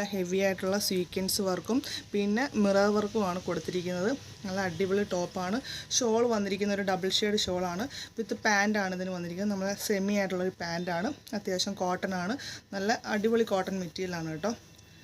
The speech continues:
എൻ്റെ ഫുൾ ഞാൻ കാണിച്ചു തരാം. ഇതാണ് ടോപ്പിൻ്റെ വ്യൂ വന്നിരിക്കുന്നത്. നല്ല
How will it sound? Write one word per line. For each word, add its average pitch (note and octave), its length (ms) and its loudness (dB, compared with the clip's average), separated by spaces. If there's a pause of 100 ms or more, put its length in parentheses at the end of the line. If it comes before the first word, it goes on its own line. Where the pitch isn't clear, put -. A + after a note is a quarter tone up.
(360)
എൻ്റെ G3+ 180 -2
ഫുൾ G#3 300 0
ഞാൻ G3+ 180 0
കാണിച്ചു E3+ 340 -4
തരാം. F3 180 -4 (1300)
ഇതാണ് G3 340 -4
ടോപ്പിൻ്റെ F#3+ 440 -4
വ്യൂ F3+ 200 -2
വന്നിരിക്കുന്നത്. F3+ 640 -6 (360)
നല്ല F#3+ 180 -2